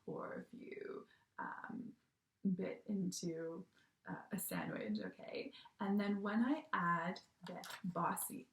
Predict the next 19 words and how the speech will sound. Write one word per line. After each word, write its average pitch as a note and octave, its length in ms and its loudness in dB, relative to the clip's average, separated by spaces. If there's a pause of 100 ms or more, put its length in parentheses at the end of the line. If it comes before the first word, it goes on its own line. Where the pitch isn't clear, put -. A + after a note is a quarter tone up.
(220)
S - 380 0
and - 400 -8 (280)
F G#3 140 6 (340)
sound - 300 -2
at - 100 -10
the - 120 -6 (200)
end, B3 200 6 (320)
instead A3+ 280 2
of C#4 140 4
saying A3 340 2 (320)
bit, - 360 -6 (280)
it G#3+ 160 0
says F#3 420 0 (420)
b-ite, - 1300 2 (580)
bite. - 360 -2 (380)
So - 200 2
the F#3 100 2 (200)
S A#4+ 240 4 (100)
sound F3+ 420 4